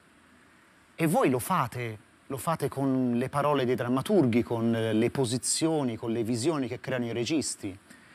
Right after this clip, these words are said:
Poi però ci sono dei momenti in cui improvvisamente la vita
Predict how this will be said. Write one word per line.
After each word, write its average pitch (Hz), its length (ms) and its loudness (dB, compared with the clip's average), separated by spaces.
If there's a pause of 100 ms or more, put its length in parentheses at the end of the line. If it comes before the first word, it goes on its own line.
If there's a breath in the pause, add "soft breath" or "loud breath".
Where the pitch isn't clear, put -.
(500 loud breath)
Poi 262 140 0
però 190 200 0
ci - 140 -2
sono 165 240 0
dei 147 120 2
momenti 170 400 0
in 135 100 2
cui 147 420 2 (240)
improvvisamente 156 760 0
la 135 120 2
vita 147 380 0